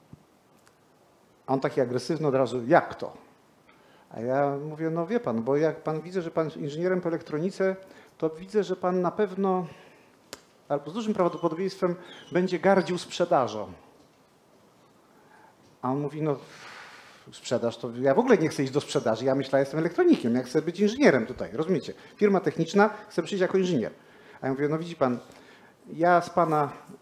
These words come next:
zrobię sprzedawcę". I zrobiłem. Chwilę to zajęło, ale został sprzedawcą. Dlaczego? Bo był żywy, ale nie dlatego, że był inżynierem. Ja uważam, że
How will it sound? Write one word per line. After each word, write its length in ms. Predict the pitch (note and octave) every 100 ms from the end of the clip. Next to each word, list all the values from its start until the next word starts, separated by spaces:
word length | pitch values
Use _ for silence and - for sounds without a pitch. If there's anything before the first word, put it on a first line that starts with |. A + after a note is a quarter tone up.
| _
zrobię 320 | - D3 C#3+ C#3+
sprzedawcę". 540 | - A2 F#2 - - - - - _ - - - - _ _ _ -
I 40 |
zrobiłem. 380 | A#2 G3 F3+ D#2 - - _ _ - - _ _ _ - - - - _
Chwilę 220 | - D#4 A#3+
to 100 | D#3
zajęło, 680 | C#3 C3 A#3 E4 - - - - _ _ _ _ _ _
ale 200 | - E3
został 240 | G3 F#3+ G#3
sprzedawcą. 440 | G#3 D3+ - G#2+
Dlaczego? 420 | C3 D3+ F#3 A#3+
Bo 140 | G3 E3+
był 180 | G3 E3+
żywy, 500 | D3 B3 D#3+ B2 - - _ _ _ _ _
ale 160 | A#2 C3+
nie 120 | C#4+
dlatego, 280 | A3+ D3+ C3
że 100 | B2+
był 100 | C#3
inżynierem. 460 | C#3 B2+ A#2 F2 - - _ _ _ - - -
Ja 540 | C3 F3 A3+ A#3+ G3+ - - - _ _ _ _
uważam, 460 | E3+ D#3 D3+ F3+ B3
że 340 | C#3+ E3+ A3+